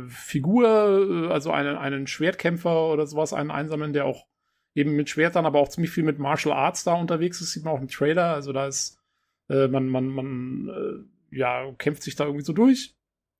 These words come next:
Und das Ganze sieht also so aus, als würde es so ein bisschen Elemente aus eben Assassin's Creed oder Ghost of Tsushima, ähm, und sowas miteinander vereinen. Ähm, ich hab mal noch irgendwie, da gab's noch mal einen Artikel von I G N, glaub ich, äh, wo noch mal einer geschrieben hat, also man, man soll einen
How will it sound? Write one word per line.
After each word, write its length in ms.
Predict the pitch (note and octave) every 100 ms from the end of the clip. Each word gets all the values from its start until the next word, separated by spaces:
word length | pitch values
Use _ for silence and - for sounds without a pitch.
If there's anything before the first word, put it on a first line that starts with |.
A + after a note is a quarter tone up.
| _ _ _ _ -
Und 100 | D#3+
das 120 | E3+
Ganze 180 | F#3 F#3+
sieht 140 | G#3
also 160 | F3+ E3
so 60 |
aus, 200 | E3 D#3
als 80 | D3+
würde 160 | D3+ D#3
es 140 | C#3
so 60 | D3+
ein 80 | C#3
bisschen 400 | D#3+ E3+ D3+ -
Elemente 680 | - - C#3 C#3+ D3+ E3+
aus 240 | C#3 C#3+ C#3
eben 200 | C#3 D3
Assassin's 400 | C3+ D#3 - -
Creed 260 | - D3 D#3
oder 180 | C#3+
Ghost 240 | C#3 C#3 D3+
of 80 | C#3
Tsushima, 800 | - C#3 - C#3 D3 C#3+ C#3+ _ _ _ _ _ -
ähm, 540 | C#3+ C#3 C#3 C3+ C#3
und 180 | D3 C#3+
sowas 280 | C3+ C#3+ C#3+
miteinander 340 | C#3+ C#3 C#3
vereinen. 720 | C#3 D3 B2+ D3 D3+ D3 C#3 _ _ _ _ _ -
Ähm, 440 | D3 C#3+ D3 D3+
ich 100 | E3+
hab 80 | F#3
mal 100 | A#3
noch 140 | G3+ F#3
irgendwie, 240 | F3+ F#3+
da 120 | F3+
gab's 220 | D#3 F3 G#3
noch 60 |
mal 100 | F#3
einen 80 | E3
Artikel 300 | D#3 F#3+ -
von 140 | -
I 140 | D3+ D3
G 140 | D3+
N, 120 | C#3+ F3
glaub 200 | E3 D#3
ich, 180 | D3+ -
äh, 260 | C#3 C#3+
wo 100 | C#3
noch 100 | D3
mal 160 | C#3 D3+
einer 140 | D3
geschrieben 300 | D3 C#3+ F3
hat, 100 | D#3
also 180 | D3 C#3+
man, 400 | C#3+ C#3+ C#3+ D3
man 220 | D#3+ C#3+ C#3+
soll 180 | D3 D3+
einen 440 | D3 C#3+ C#3+ C#3+